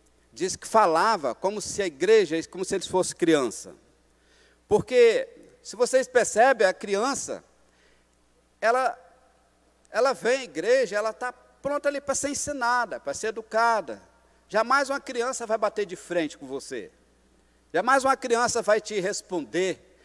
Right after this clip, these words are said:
né, agressivamente. Não vai fazer isso. Mas os, o...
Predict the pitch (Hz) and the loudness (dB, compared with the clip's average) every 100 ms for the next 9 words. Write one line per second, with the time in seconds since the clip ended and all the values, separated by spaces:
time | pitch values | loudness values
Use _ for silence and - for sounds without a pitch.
0 | _ _ - 160 170 175 160 170 - 170 | _ _ -4 -2 0 0 4 2 4 2
1 | 151 143 127 127 101 92 - - _ _ | 6 4 4 -2 -4 -10 -20 -20 _ _
2 | _ _ _ _ _ _ - 320 247 262 | _ _ _ _ _ _ -6 0 2 2
3 | 220 160 147 113 82 - - - _ _ | 0 2 2 2 -4 -16 -20 -20 _ _
4 | _ _ _ _ _ _ _ - 123 123 | _ _ _ _ _ _ _ -6 -6 -4
5 | 131 110 131 - 135 131 | -8 -12 -10 -8 -8 -8